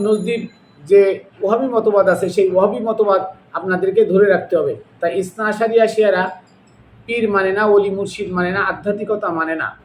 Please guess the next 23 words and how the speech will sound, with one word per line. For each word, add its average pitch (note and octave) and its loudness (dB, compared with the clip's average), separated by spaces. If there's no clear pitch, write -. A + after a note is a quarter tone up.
ঠিক E3 -8
আছে? G#3+ 2
এবং G3+ -2
কোরআনকে G#3 2
ছ-, F3+ -4
সাড়ে G3+ 0
চোদ্দশো A3 0
বছর A3+ 0
আগে G3+ 0
খতম, G3+ -4
এটাও F#3+ 2
তারা F3 2
বলে, C#3+ -2
সুন্নিরাও G#3+ 0
বলে, A#3+ 2
আর F3 0
আহলে F3 2
হাদিস, G#3 0
আহলে G3+ 2
সালাফি G#3+ -2
যারা G#3+ 0
আছে A3 2
টোটালে - 0